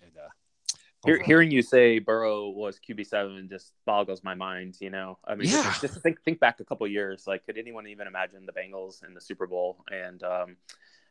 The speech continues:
Speaker 2: uh, again, it's just, it's a byproduct of, of, uh, of how good, uh, Joe Burrow is. Everything starts with him. And, uh, uh, you know, if I was, if I was an N F L general manager and I was drafting a team, uh, I would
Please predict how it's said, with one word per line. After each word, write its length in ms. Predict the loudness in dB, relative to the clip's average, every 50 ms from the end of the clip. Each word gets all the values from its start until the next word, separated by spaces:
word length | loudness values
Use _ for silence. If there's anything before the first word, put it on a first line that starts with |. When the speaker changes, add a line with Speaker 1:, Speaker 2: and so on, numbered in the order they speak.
| _
Speaker 2:
uh, 300 | -2 0 2 4 4 2 2 -2
again, 420 | -8 -10 -8 -8 -8 -10 -10 -14 -10 -8
it's 180 | -8 -8 -8 -8
just, 200 | -14 -16 -14 -8 -6
it's 120 | -6 -4 2
a 40 |
byproduct 560 | 4 6 6 6 6 4 4 4 4 -2 _ -4
of, 260 | -4 -4 -4 -6 -10 _ _ _ _
of, 340 | -8 -8 -8 -8 -10 -12 _ _ _ -8
uh, 220 | -8 -6 -6 -8 -8 -12 _ _ _ _ _ _ _ -8
of 400 | -4 -4 -4 -4 -4 -8 -12 -16 -8
how 160 | -2 0 0 0
good, 380 | 0 0 0 0 0 -2 -4 _ _ _ _ _ _ _ _ -10
uh, 180 | -8 -8 -8
Joe 160 | -6 -8 -8
Burrow 300 | -6 -4 -6 -4 -4 -4
is. 280 | -4 -6 -6 -8 -8 -10
Everything 300 | -8 -8 -8 -8 -10 -14
starts 340 | -6 -4 -2 -2 -2 -4 _
with 140 | -10 -8 -8
him. 300 | -8 -10 -10 -10 -14 -18 _ -16 -8 -6
And, 280 | -6 -6 -6 -6 -6 -4
uh, 260 | -2 0 0 -2 -2 -6 _ -20 -20 -20 -20 -16 _ 0
uh, 40 | 0
you 160 | 2 2 4
know, 80 | 4 4
if 100 | 4 4
I 80 | 4 2
was, 240 | 2 0 -6 -12 _ _
if 100 | -6 -4
I 80 | -2 -2
was 200 | -2 -4 -8 _ _ _ _ _ _ _ _ _ _ _
an 140 | -12 -12 -8 -4
N 140 | -2 -2 0
F 60 | 0 2
L 120 | 2 0 0
general 300 | 0 -4 -10 -10 -8 -8
manager 360 | -8 -8 -8 -8 -8 -8 -8
and 80 | -6
I 60 | -8 -10
was 120 | -10 -10
drafting 440 | -6 -4 -4 -4 -4 _ -10 -10 -10
a 40 | -12
team, 420 | -12 -12 -12 -12 -12 -14 -16 -20 -20 _ _ _ _ _ _ _ -4
uh, 320 | -2 -2 -2 -2 -2 -4 -8 -10 _ _
I 160 | -4 -2 -2
would 360 | -2 -4 -4 -6 -6 -6 -8